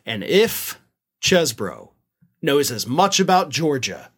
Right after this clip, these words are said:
as he does about Michigan and Wisconsin and the other states, then this guy,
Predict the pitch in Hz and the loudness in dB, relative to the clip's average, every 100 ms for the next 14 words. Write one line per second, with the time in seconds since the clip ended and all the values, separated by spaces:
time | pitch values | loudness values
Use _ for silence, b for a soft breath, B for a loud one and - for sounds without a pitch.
0 | - 117 107 107 135 151 151 147 127 151 | -6 -6 -4 -4 0 0 2 0 2 2
1 | - 147 151 147 147 - 156 143 - 143 | 2 0 -2 0 0 -2 -2 -2 -2 -2
2 | 135 139 139 135 123 - 90 - - - | 0 0 0 0 0 -2 -6 -8 -6 -4
3 | - B B B B B _ 117 107 92 | -6 B B B B B _ -8 -8 -2
4 | 135 175 - 170 127 95 - | 2 2 2 2 0 -2 -10